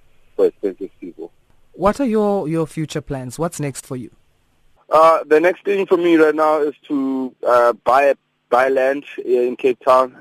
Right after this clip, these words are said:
Speaker 1: and, uh, expand my business and my services to, to Joburg and, and Limpopo. And, uh, I've got my own sort of ancestral land in Limpopo. I used, I, I'd like to go back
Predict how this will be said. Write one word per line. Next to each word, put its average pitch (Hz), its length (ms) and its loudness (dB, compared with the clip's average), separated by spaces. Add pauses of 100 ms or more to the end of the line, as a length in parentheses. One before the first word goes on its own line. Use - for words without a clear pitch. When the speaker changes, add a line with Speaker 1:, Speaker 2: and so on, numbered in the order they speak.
Speaker 1:
and, 107 460 -4
uh, 104 320 0 (380)
expand 127 400 -4
my 123 100 -4
business 123 440 -2 (720)
and 113 140 -2
my 110 180 0
services 117 420 -6 (140)
to, 110 540 -6
to 113 80 -20
Joburg 113 560 -4
and, 107 260 -4
and 104 220 -8
Limpopo. 107 500 -4
And, 101 300 -8 (100)
uh, 95 440 -2 (600)
I've 113 160 -2
got 120 240 0
my 113 260 0 (280)
own 123 540 -2 (280)
sort 120 140 2
of 113 100 -2
ancestral 117 500 -2
land 110 280 0
in 110 160 -4
Limpopo. 107 440 -2
I 101 100 2
used, 104 220 -10 (200)
I, 104 60 -2
I'd 98 300 0
like 110 220 2
to 107 80 -16
go 90 200 -8
back 101 240 0